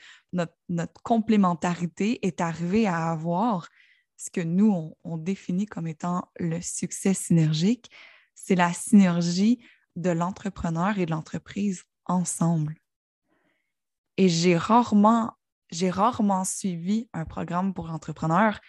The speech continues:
parce que j'en ai fait plusieurs, m-, mais j'ai, je n'ai jamais suivi un programme d'entrepreneur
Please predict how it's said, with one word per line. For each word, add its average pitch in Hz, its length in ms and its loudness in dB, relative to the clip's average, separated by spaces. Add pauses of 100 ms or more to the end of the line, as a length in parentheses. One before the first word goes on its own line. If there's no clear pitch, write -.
(300)
parce 165 120 -8
que 156 80 -12
j'en 156 100 -6
ai 165 40 -6
fait 175 180 -10 (120)
plusieurs, - 560 -4 (640)
m-, 185 180 4 (160)
mais 185 140 2
j'ai, 165 300 0
je 175 120 -2
n'ai 175 160 2
jamais 190 300 4
suivi 185 420 0
un 180 120 0
programme 185 320 2
d'entrepreneur 180 640 -6